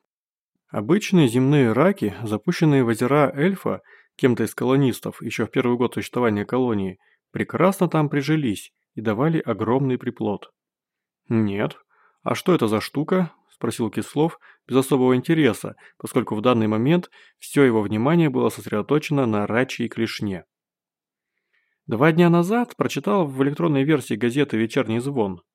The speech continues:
Хмыкнув, начал было рассказывать Чейд. «Ты читаешь жёлтую прессу?» Сделанным удивлением ужаснулся Кислов,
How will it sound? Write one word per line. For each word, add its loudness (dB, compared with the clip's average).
Хмыкнув, -2
начал -2
было 2
рассказывать -2
Чейд. -8
«Ты 2
читаешь -2
жёлтую -2
прессу?» -4
Сделанным 0
удивлением 0
ужаснулся -4
Кислов, -6